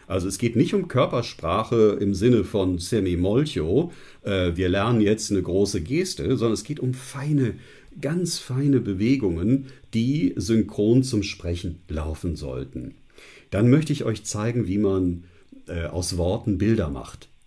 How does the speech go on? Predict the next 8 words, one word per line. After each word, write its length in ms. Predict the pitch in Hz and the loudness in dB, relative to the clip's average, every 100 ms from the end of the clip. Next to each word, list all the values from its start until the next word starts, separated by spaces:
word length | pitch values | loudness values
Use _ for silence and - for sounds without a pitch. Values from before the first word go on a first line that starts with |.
| _ - _ | _ -20 _
Die 100 | 87 | -6
Stimme 540 | - - 127 156 185 202 | -6 0 4 4 2 -2
braucht 640 | - 80 90 160 170 - | -6 -6 -4 -4 -6 -8
Bilder, 640 | - 127 165 76 95 196 - - - | -2 0 0 0 -2 -4 -6 -20 -14
damit 360 | - 92 110 131 | -4 2 2 2
sie 440 | - 135 147 160 - - - - | 0 0 0 -2 -6 -20 -20 -18
farbig 680 | - - 156 147 78 - - | -12 -6 -4 -2 -4 -8 -8
wird. 340 | 62 - - | -10 -10 -18